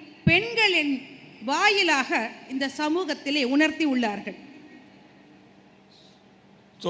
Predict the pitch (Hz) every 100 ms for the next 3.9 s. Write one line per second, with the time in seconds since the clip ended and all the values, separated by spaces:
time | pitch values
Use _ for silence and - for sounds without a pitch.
0 | 175 160 - 196 196 226 214 - 208 226
1 | 214 196 180 151 156 214 220 - - -
2 | - - - - - - - - - -
3 | 196 208 196 202 202 160 175 202 196